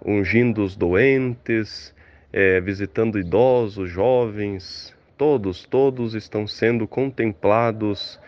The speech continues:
com essa bênção do Senhor nesta semana vocacional que se iniciou na segunda-feira. E, ah, hoje, então, quarta-feira, vamos iniciar com o tríduo vocacional.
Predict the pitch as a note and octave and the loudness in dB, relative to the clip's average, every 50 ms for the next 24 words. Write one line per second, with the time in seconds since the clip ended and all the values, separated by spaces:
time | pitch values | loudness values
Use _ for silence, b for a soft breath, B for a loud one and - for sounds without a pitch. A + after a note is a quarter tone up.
0 | B B B B B B - G2+ G2+ G2+ G#2 A2 A2 - - - G#2 F#2 F2 F#2 | B B B B B B -2 0 4 4 4 4 2 -2 -4 -4 -4 -2 2 2
1 | G#2 A#2 A#2+ A#2+ A2+ - - G#2+ G#2 G2 G2 F#2+ - - G#2 F#2+ F#2 F#2 G2 A2+ | 2 4 2 0 -2 -4 -4 -4 -4 -4 -4 -6 -4 -2 -2 0 0 2 2 2
2 | A#2+ B2 A2 G#2 G2+ G2+ G#2 - - - G#2 - - - A2 G2+ G2+ A2 B2 C3 | 2 0 0 0 0 0 0 -2 -6 -10 -10 -8 -2 -2 0 2 2 2 2 2
3 | C3 A#2+ G#2 G#2+ B2 B2+ - - - B2 - - - B2 A#2 G#2+ F#2+ G2 G#2+ A2+ | 2 0 2 0 -2 -2 0 -2 -2 -2 -2 -2 0 0 0 2 2 4 4 4
4 | A#2 B2 A#2+ B2 - _ b b b b b b b b b - - G2 - - | 4 2 0 -2 -8 _ b b b b b b b b b -10 -8 -8 -4 -2
5 | - A2 A2 A2 G#2+ - - - G#2+ G#2 G2+ G#2+ A2 A2+ A2 G#2+ G2+ G2 G2 G2 | 0 0 0 0 -2 -4 -4 0 2 4 4 4 4 2 0 -2 -4 -4 -6 -6
6 | - - G#2+ G2 G2+ G#2+ A2 G#2 G2+ - - - - G2 G2 F2+ D#2+ D#2+ D#2+ - | -4 -4 -4 -2 -2 -2 -2 -2 -4 -4 -8 -2 0 2 2 2 0 -4 -10 -14
7 | - _ _ b b b b b b b b _ - G2+ G2+ G2+ G2+ F#2+ F#2+ - | -18 _ _ b b b b b b b b _ 0 2 4 6 4 4 2 0
8 | - - A2 A#2+ C3+ C#3 C3+ B2 A#2+ A#2+ G#2+ G2 - - A#2 B2 C3 B2 - A2 | -2 0 2 2 4 2 2 0 0 -2 -2 -2 0 0 0 0 0 0 -2 -2
9 | G#2 G#2 - G#2 F#2+ - - - A2+ C3 C3+ C3+ C3+ C3+ C3 B2+ B2+ B2 - F2 | -2 -2 -4 -8 -8 -6 -2 0 2 2 2 2 2 0 0 -2 -4 -8 -14 -4
10 | F2+ G2+ G#2+ A2 A2+ G#2+ G#2 G2 - - - - - _ - - B2+ C3 B2 D3+ | 0 0 2 2 2 0 -2 -2 -6 -10 -16 -18 -20 _ -2 0 2 2 2 2
11 | G#2+ F2 - A2 G2+ G#2 A2+ A#2+ E3 D#3 A2 G2+ A2 A2 G#2+ - _ - A#2+ C#3+ | -2 0 2 2 4 4 4 2 0 -2 -2 -2 -2 -2 -2 -4 _ -4 -2 0
12 | D#3 D3 B2+ G2+ F2+ F#2+ F2+ E2 E2 - _ _ - - F#2 F2+ G#2+ A#2+ A#2+ - | 0 0 -2 -2 -4 -4 -4 -6 -8 -16 _ _ -16 -14 -4 0 0 0 2 2
13 | A#2+ A2 - - - A2 G2+ F#2 F2 F#2 F#2+ F#2 F2 F2+ | 0 -2 -2 0 2 2 2 4 4 2 2 2 0 -2